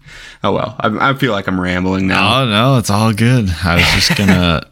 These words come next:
Speaker 2: <laughs> jump in on you with a welcome back to Poison for Profit.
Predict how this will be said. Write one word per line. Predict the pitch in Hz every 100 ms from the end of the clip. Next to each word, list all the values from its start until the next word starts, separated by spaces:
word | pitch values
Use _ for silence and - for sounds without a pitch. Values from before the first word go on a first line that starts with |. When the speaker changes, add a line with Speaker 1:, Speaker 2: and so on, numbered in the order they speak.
| _ -
Speaker 2:
<laughs> | - 95
jump | 87 90 85
in | 104
on | 104 92
you | 95
with | 92
a | 92
welcome | 113 143 143 131 104
back | 87 85 85
to | 92
Poison | - 85 80 80
for | 82 80
Profit. | 82 78 73 - 82 - -